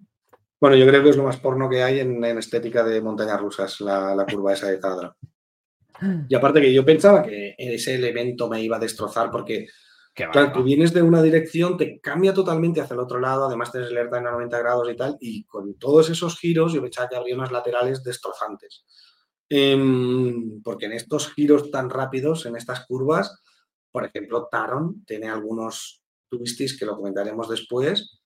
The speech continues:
Speaker 1: que si no te pillan bien, te parten por la mitad. Y algunas otras montañas rusas también están, incluso lo buscan. R M C también lo busca, creo que Twisted
Speaker 2: Sí.
Speaker 1: Timbers tiene uno. Pero
Speaker 2: Voy a
Speaker 1: Zadra no,
Speaker 2: buscarlo en mi
Speaker 1: no te
Speaker 2: móvil y fuera.
Speaker 1: rompe.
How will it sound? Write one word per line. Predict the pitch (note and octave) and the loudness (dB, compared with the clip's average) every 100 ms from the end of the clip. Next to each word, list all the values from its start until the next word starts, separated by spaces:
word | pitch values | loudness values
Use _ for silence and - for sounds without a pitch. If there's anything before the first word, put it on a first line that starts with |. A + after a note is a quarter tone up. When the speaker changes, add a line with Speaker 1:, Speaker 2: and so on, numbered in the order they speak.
| _ _ _ | _ _ _
Speaker 1:
que | - A2+ | -8 -6
si | G#2 G#2+ | -6 -6
no | G2+ G2 | -6 -4
te | A#2 | -6
pillan | B2 B2 A#2 | -4 -4 -4
bien, | A2 A#2 A#2 C#3+ G3+ - | -4 -4 -2 -2 -4 -6
te | - | -12
parten | - - A2+ G#2+ | -10 -10 -8 -6
por | A#2 | -4
la | F#2+ | -4
mitad. | F#2 A#2+ - - _ _ _ | -4 -4 -6 -12 _ _ _
Y | - D3+ D3+ E3 | 2 6 10 10
algunas | C#3+ A#2+ B2+ B2+ | 8 4 -2 -2
otras | B2+ B2+ | -4 -6
montañas | B2+ B2 A#2+ | -4 -2 -2
rusas | A#2+ - | -4 -6
también | D3 C#3 B2+ | -2 -2 -2
están, | A#2+ - C#3 | -4 -4 -4
incluso | C3+ A#2 - D3 | -4 -6 -2 0
lo | B2 | 2
buscan. | B2 D#3 - G2 F2 E2 | 2 2 0 -10 -12 -12
R | F2+ G2 | -10 -8
M | G2+ | -8
C | A#2 | -8
también | A#2+ C3+ A2+ | -6 -4 -2
lo | F#2+ | 0
busca, | A#2+ C3 G2+ F2+ | -2 -4 -8 -6
creo | G2 G2+ | -4 -4
que | G#2+ G#2 G#2+ | -4 -4 -4
Twisted | G#2+ A#2 G#2 | -6 -8 -6
Speaker 2:
Sí. | G#2+ | -6
Speaker 1:
Timbers | A#2 A#2 | -4 -6
tiene | G#2+ G#2 | -6 -4
uno. | A#2+ C3+ C3+ - _ _ _ _ _ _ _ | -2 -2 -2 -6 _ _ _ _ _ _ _
Pero | - D3 D3 D3 C#3 | 8 10 10 8 6
Speaker 2:
Voy | C#3 | 0
a | - | -12
Speaker 1:
Zadra | - A#2+ D3 D#3 | -6 -4 -2 -2
no, | C#3 | 0
Speaker 2:
buscarlo | E3 G3 - | 0 0 -8
en | - | -12
mi | F#2 | -8
Speaker 1:
no | |
te | F3 | 4
Speaker 2:
móvil | D3+ | 4
y | B2 | 6
fuera. | E3+ | 6
Speaker 1:
rompe. | F#3+ G3+ G3+ G#3 A3+ - | 6 4 4 2 2 -2